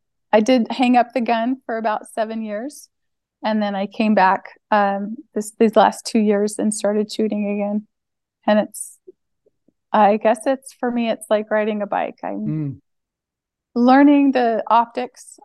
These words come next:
Speaker 1: I, yeah. So I used to just do, shoot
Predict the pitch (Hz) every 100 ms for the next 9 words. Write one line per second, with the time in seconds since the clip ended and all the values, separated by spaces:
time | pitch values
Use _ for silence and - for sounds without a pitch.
0 | - 202 202 - _ _ _ _ _ _
1 | _ _ _ - 220 208 208 - 220 220
2 | 240 254 247 240 220 233 - 247 233 -
3 | 240